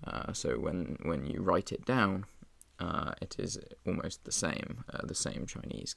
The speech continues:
characters, I believe. So it is quite interesting. Um, it becomes complicated to define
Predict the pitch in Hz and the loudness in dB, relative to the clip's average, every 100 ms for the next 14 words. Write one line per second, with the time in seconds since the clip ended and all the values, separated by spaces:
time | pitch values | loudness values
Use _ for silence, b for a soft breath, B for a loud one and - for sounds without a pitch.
0 | - 50 - - 50 - - B B B | -2 0 0 -2 -2 -2 -4 B B B
1 | B - 87 - 90 80 - - - - | B 4 6 8 8 6 2 -12 -18 -20
2 | b b b b b b - - - _ | b b b b b b -20 -20 -20 _
3 | - - - - - - 120 - 113 - | -20 -20 -20 -12 -4 2 4 6 4 4
4 | - - - - - - - - - - | -2 -10 -18 -18 -18 -12 -8 6 6 8
5 | 127 - - - - - b b b - | 6 6 2 0 -4 -8 b b b 2
6 | 92 95 95 92 92 90 b b b - | 8 10 10 8 6 2 b b b -20
7 | - - - - b b b b b _ | -20 -20 -20 -20 b b b b b _
8 | - 104 - - - - - 120 156 135 | 8 8 8 2 2 4 6 8 10 10
9 | - - 110 - 92 95 - 92 - - | 8 8 12 12 12 8 6 4 2 -4
10 | - 92 95 95 - 98 95 90 92 | 4 6 8 6 6 10 10 10 6